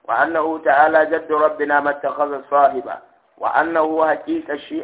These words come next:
Allah ta'ala madaukakin sarki, jaddu rabbina, girman Ubangijinmu ya ɗaukaka,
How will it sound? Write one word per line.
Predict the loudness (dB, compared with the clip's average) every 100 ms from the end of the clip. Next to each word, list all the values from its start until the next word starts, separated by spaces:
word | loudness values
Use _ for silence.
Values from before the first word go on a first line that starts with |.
| -4
Allah | 0 4 4 4
ta'ala | -4 4 6 6 6 4
madaukakin | 0 0 -2 -4 -8 -8 -6
sarki, | -8 -6 -12 -12 -14 _ _ _ _ -2
jaddu | -2 0 0
rabbina, | 0 0 -2 -2 -4 -8 _ _ -16 -2
girman | 0 2 0 -4
Ubangijinmu | -4 -2 -2 -4 -8 -8 0
ya | 4 6
ɗaukaka, | 4 0 2 4 2